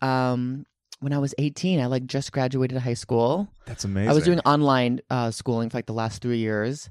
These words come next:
Speaker 2: Yeah.
Speaker 1: Um, and then I was just like, "Oh, I'm so sick of this place. Like, I'm so bored." And
Speaker 2: Yeah.
Speaker 1: then it was that fast. I was like, "I'm just gonna leave." And I waited, like, a month after I graduated, and I <laughs> came here at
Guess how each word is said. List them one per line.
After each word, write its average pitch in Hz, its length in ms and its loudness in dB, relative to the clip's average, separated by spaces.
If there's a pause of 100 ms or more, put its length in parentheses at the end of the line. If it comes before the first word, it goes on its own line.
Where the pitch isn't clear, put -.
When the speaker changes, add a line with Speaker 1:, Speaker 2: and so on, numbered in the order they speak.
Speaker 2:
Yeah. 85 340 2 (200)
Speaker 1:
Um, 120 420 -2
and 135 100 -4
then 135 80 0
I 135 120 -2
was 135 180 -4
just - 180 -10
like, 151 160 -6
"Oh, 160 140 -6
I'm 151 80 -10
so - 100 -10
sick - 220 -6
of 226 60 0
this 208 160 -2
place. 135 320 2
Like, 147 100 -2
I'm 143 80 0
so 143 300 0
bored." 139 720 4
And 131 100 2
Speaker 2:
Yeah. 131 60 4
Speaker 1:
then 131 160 2
it 139 120 2
was 147 240 -4 (340)
that 139 300 -2
fast. 151 380 4
I 143 40 2
was 135 100 0
like, 135 100 0
"I'm 151 60 -2
just 208 120 -2
gonna - 120 0
leave." 147 400 4 (560)
And 143 100 2
I 143 80 2
waited, 143 300 0
like, 139 160 0
a 135 80 2
month 131 280 0
after 139 280 -2
I 139 60 0
graduated, 131 680 -2
and 135 180 -4
I 135 60 0
<laughs> - 120 -2
came 247 180 4
here 208 240 0
at 262 180 0